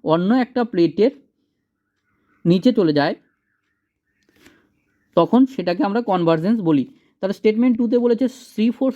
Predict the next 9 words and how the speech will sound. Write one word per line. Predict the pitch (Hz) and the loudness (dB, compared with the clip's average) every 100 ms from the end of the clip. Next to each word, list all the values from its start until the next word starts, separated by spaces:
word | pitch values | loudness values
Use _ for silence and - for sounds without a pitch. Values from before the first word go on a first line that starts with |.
| - | -2
spreading | 165 160 190 180 | -2 0 -2 -4
become | 165 180 220 220 175 170 | -6 -4 -2 -2 -2 0
more | 214 269 - _ _ _ _ | 0 0 -6 _ _ _ _
prominent | 214 214 233 262 233 151 151 | 0 2 2 0 -2 -2 0
along | 180 226 | 0 -4
with | 165 165 151 | -4 -4 -2
zone | 156 180 | -2 -2
of | 226 | -4
convergence।" | 180 160 151 147 139 | -2 0 0 0 -2